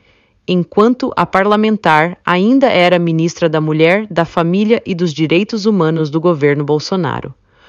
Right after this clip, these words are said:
Rosângela foi recebida como titular de um movimento de ex-gays que disputava a presidência do Conselho Federal de Psicologia.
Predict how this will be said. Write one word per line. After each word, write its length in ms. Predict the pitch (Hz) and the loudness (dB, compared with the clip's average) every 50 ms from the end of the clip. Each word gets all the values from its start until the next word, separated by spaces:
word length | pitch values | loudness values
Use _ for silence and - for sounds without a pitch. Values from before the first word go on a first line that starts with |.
| _ _ _ _ | _ _ _ _
Rosângela 760 | _ - 208 220 226 165 156 294 - 214 202 156 156 131 - - | _ 2 4 4 4 4 2 2 4 4 2 2 0 0 -2 -4
foi 160 | - - 185 | -4 -4 -2
recebida 600 | 160 196 214 - - 226 185 170 208 220 233 226 | 0 -2 0 0 0 0 0 0 0 0 0 0
como 260 | 233 - 220 208 202 | 0 0 -2 -2 -2
titular 640 | 202 - - 254 240 - 247 214 180 165 165 175 180 | -2 -2 -4 -4 -2 -2 0 2 2 2 2 2 0
de 100 | 165 180 | 0 -2
um 40 | 175 | 0
movimento 800 | 175 175 185 180 165 190 180 170 170 175 190 233 240 240 254 226 | 0 0 0 0 0 0 0 0 2 2 2 0 0 -2 -2 -4
de 180 | 180 175 180 - | -2 -4 -4 -2
ex-gays 680 | - 190 185 - 180 170 156 151 143 143 139 - - - - - - - _ | -2 -4 -4 -4 -6 -2 0 0 0 0 -2 -6 -10 -16 -20 -20 -20 -14 _
que 120 | - 196 | -6 -4
disputava 640 | 165 185 220 220 - - 214 214 - 165 170 170 180 | -2 -2 -4 -4 -2 -4 -4 0 0 0 2 2 0
a 120 | - 170 | 0 -2
presidência 760 | 160 - 175 190 202 190 220 185 160 180 185 208 208 - 233 196 | -2 0 0 0 0 0 0 -2 0 0 0 0 0 -2 -2 -2
do 100 | 190 185 | -2 -2
Conselho 500 | - - 175 - - - 156 151 151 156 | -4 -4 -4 -4 -2 -2 0 0 0 -2
Federal 560 | - - - 208 196 226 220 185 165 151 156 | -4 -2 -2 0 2 2 4 4 4 2 2
de 120 | 147 165 | 0 -4
Psicologia. 880 | 143 - - - - - 180 175 180 190 185 151 117 - 64 58 - 120 | -6 -6 -6 -6 -4 -2 -2 0 0 0 0 -2 -4 -8 -8 -10 -10 -12